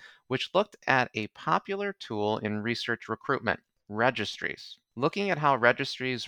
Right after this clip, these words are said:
represent different neighborhoods and demographics, Doctor Grill and his team found that people in more disadvantaged communities may be underrepresented within these registries, leading to an increased risk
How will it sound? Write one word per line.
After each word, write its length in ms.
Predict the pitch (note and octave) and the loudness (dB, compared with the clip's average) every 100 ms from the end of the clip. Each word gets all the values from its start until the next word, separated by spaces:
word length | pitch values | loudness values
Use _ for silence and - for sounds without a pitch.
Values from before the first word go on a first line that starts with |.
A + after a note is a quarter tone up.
| B2 | -2
represent 680 | A#2 - C#3+ A2+ A#2 G2 - | 0 0 -2 4 4 4 0
different 340 | C3+ - F3+ | -4 -2 -4
neighborhoods 640 | A#2+ A#2 A#2 A2 A2 G#2 F#2+ | -2 -2 -2 0 2 0 0
and 140 | F#2 | -2
demographics, 840 | F2+ D#2+ F2 G2+ - C3+ - - - - _ | -2 -2 2 4 2 -4 -8 -18 -18 -20 _
Doctor 300 | A#2 B2 - | 2 2 0
Grill 260 | G2+ A2+ A2+ | -2 2 4
and 100 | G#2 | 2
his 160 | G2 - | -2 -8
team 360 | - G#2 G2 | -4 -2 -2
found 320 | - F#2+ F#2+ | 4 4 4
that 160 | F2 - | -2 -4
people 460 | - D#3 - D3+ C3+ | -10 -10 -4 -4 -2
in 260 | A2+ G#2 | -4 -4
more 420 | G#2+ A#2+ C#3 F#3 | -2 0 0 -2
disadvantaged 920 | D#3 C#3+ C#3+ F3+ B2+ B2+ B2 C3 - | -2 -2 0 -2 -2 -2 -2 -4 -6
communities 680 | - A#2 A2 F2+ C#2+ E2+ - - _ _ - | -4 -2 0 -2 -4 -8 -10 -16 _ _ -4
may 180 | B2+ | -2
be 160 | C#3 D3 - | -2 -4 0
underrepresented 1000 | D#3+ A3+ C3+ F#2 - F2 F2+ E2+ F2 A2 - _ | 0 2 2 2 2 -4 -2 -2 -2 -6 -12 _
within 380 | G#2+ G#2 C#3+ F3 | -8 0 0 2
these 200 | B2+ G#2 | 0 0
registries, 680 | F2 E2+ E2+ - F2 F2 - - - - | 0 -2 -4 -8 -6 -8 -10 -20 -16 -6
leading 320 | C3 F3 G3+ | -4 -2 -2
to 140 | D#3 | 0
an 100 | B2+ - | -2 0
increased 640 | D#3+ G#3 - G3 G#3 - | 0 -2 -2 -6 -6 -6
risk 400 | G#2 G2+ - - | 2 2 2 -10